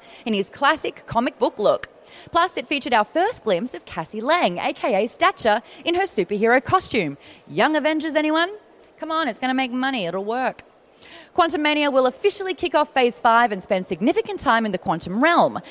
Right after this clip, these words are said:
In addition to special guests Peyton Reed, Paul Rudd, Evangeline Lilly, and Kathryn Newton,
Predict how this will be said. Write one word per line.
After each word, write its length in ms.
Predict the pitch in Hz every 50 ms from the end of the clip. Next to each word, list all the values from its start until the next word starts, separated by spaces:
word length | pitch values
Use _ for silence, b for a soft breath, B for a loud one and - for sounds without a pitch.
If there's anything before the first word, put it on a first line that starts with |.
| B B B
In 100 | - 240
addition 400 | 233 208 302 415 403 - 427 403
to 120 | - -
special 300 | 262 - 214 202 - 202
guests 320 | 170 - 160 160 202 - - -
Peyton 340 | - 190 165 - 160 156
Reed, 320 | 175 - 196 285 285 247 - -
Paul 340 | - - 180 156 156 160
Rudd, 340 | 160 208 262 254 247 247 240 -
Evangeline 600 | 196 190 294 370 427 403 403 403 403 370 339 330
Lilly, 280 | 339 339 339 349 370 -
and 200 | - 190 180 -
Kathryn 360 | 202 190 165 - - 151 156
Newton, 380 | 214 285 330 - 262 262 277